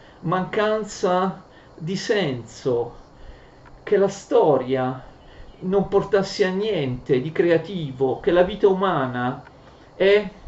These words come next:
dolore insensato, che la vita umana è crudeltà, come tutta la natura.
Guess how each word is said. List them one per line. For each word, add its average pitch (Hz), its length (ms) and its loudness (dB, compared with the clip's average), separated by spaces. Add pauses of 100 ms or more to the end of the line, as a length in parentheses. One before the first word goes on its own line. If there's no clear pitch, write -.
(420)
dolore 196 600 6
insensato, 170 1040 0
che 175 100 0
la 170 120 4
vita 202 260 2
umana 190 540 0
è 208 260 2 (440)
crudeltà, 190 760 4
come 185 300 0
tutta 220 280 0
la 190 80 4
natura. 165 840 -2